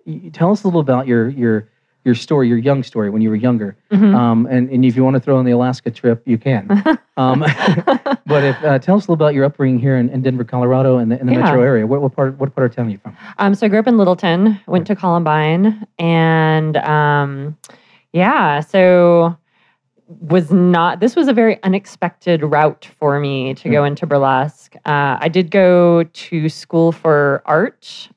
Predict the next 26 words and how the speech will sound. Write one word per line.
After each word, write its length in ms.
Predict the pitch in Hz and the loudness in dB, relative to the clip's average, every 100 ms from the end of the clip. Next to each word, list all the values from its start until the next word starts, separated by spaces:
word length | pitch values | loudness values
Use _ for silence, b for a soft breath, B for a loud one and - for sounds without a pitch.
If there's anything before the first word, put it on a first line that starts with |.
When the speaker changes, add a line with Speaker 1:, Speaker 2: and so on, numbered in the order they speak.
| - | -2
Speaker 2:
uh, 420 | 151 143 135 131 123 | 0 0 0 -4 -8
University 540 | - 160 156 160 - 156 | -6 -2 0 0 -2 -4
of 80 | 151 | -2
Denver, 480 | 147 151 156 165 - _ _ - | -2 0 0 0 -4 _ _ -2
or 60 | |
Uni-, 420 | 170 165 175 160 147 | 0 0 -2 -4 -2
University 400 | 170 202 196 196 | 0 2 2 -2
of 80 | 151 | -6
Colorado 540 | - 170 156 151 151 151 - | -4 -2 0 0 -2 -4 -12
at 140 | 156 | -8
Denver. 380 | 156 151 160 175 B B B B B | -4 -4 -4 -8 B B B B B
Uh, 840 | 175 170 165 156 151 147 143 139 143 - | -2 0 2 2 0 0 -2 -4 -6 -4
and 640 | 160 156 151 151 151 151 | 0 0 0 0 -2 -4
so 80 | - | -2
I 40 | 156 | 0
went 240 | 156 151 | 0 -4
for 480 | - 156 147 143 143 | -2 0 2 2 0
sculpture 580 | 147 165 151 156 147 143 | -4 -6 -4 0 2 2
and 220 | - 143 | -2 -6
photography. 760 | - - 233 226 226 214 208 208 | -12 -4 -2 -2 -2 0 0 0
So, 560 | 208 175 151 147 143 147 _ _ _ | -2 0 2 4 2 -2 _ _ _
you 60 | 277 | -2
know, 140 | 170 | 0
had 160 | 196 208 | 0 -2
a 40 | |
little 280 | 202 185 - | 0 -2 -4